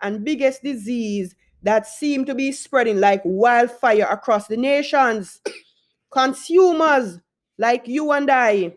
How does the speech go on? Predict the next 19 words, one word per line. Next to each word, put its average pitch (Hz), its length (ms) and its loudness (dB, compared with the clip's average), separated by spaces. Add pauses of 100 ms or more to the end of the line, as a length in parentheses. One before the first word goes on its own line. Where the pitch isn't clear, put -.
(440)
are 226 200 0
being 262 320 -4
pushed - 380 -2
to 269 140 -8
take 269 320 0
on 220 200 -2
more 277 360 -2
and 277 80 -2
more 262 260 0
debt 254 300 -2
every 269 220 -4
day. 320 520 0 (2000)
In 285 140 -2
the 311 80 -4
United 302 560 0
States 294 340 -4
alone, 277 560 2 (240)
it's - 180 -12
required 285 760 0